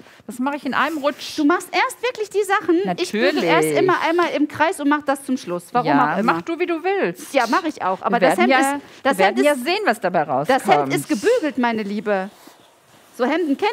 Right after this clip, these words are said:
Speaker 2: ich gar nicht. Und, ähm, für alle, die jetzt, äh, sich fragen, wenn man natürlich ein entsprechendes Material hat, auch hier kann man auch noch mal zwischendurch absaugen oder eventuell die Blasfunktion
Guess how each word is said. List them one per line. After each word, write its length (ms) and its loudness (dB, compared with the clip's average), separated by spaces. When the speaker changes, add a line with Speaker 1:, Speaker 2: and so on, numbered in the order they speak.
Speaker 2:
ich 140 -10
gar 200 0
nicht. 240 -6
Und, 260 2
ähm, 300 2
für 220 -2
alle, 200 0
die 140 -2
jetzt, 360 -4
äh, 60 0
sich 260 -6
fragen, 560 0
wenn 160 2
man 120 2
natürlich 280 -2
ein 80 0
entsprechendes 600 -4
Material 500 -2
hat, 240 -2
auch 160 0
hier 180 -4
kann 220 -2
man 160 0
auch 220 -2
noch 160 -2
mal 160 0
zwischendurch 520 -4
absaugen 640 -2
oder 400 -2
eventuell 640 -2
die 60 -6
Blasfunktion 1040 -2